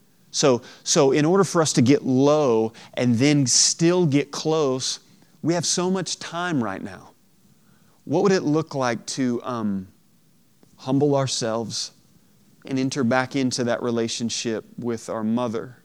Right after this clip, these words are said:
our father, that we've distanced ourselves from? What if this is the time and the season to get low and to humble ourselves into relationships that we know that are broken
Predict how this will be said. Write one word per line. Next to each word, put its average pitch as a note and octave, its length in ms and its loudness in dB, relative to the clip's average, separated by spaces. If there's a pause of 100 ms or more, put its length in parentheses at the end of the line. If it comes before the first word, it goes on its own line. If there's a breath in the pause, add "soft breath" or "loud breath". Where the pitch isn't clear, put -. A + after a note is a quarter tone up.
(880)
our - 180 -10
father, A2 520 -4 (2250)
that - 180 -10
we've A2 200 -6
distanced A2+ 440 -6
ourselves E2 400 -12
from? - 260 -18 (920 soft breath)
What C#3+ 180 2
if D#3 340 0
this A2 560 2
is B2 180 2
the A2+ 100 -2
time A#2 500 -4
and G#2+ 120 2
the G#2 40 -2
season G#2 640 0 (260 loud breath)
to A#2+ 100 -2
get G#2+ 240 2
low B2 420 0
and G#2 120 -4
to A2 80 -12
humble A#2+ 380 -2
ourselves A2+ 600 -4 (220 loud breath)
into A#2 280 -4
relationships A2 800 -2
that - 140 -10
we A2 140 -2
know G#2+ 260 -2
that G#2+ 140 -4
are G2+ 80 -2
broken G#2 540 -4